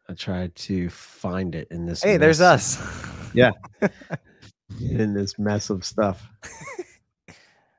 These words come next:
Speaker 1: There it is.
Speaker 2: Wow. Okay, that's neat.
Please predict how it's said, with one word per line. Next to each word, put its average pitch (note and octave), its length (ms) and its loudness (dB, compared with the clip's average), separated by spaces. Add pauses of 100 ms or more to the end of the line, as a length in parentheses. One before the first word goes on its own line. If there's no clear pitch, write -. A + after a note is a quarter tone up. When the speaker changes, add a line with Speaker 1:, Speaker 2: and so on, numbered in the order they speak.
(1000)
Speaker 1:
There F2+ 100 -4
it C2 80 -6
is. - 240 -14 (300)
Speaker 2:
Wow. A#2+ 420 6 (140)
Okay, C3+ 420 -2
that's D3+ 220 -2
neat. C#3 320 -4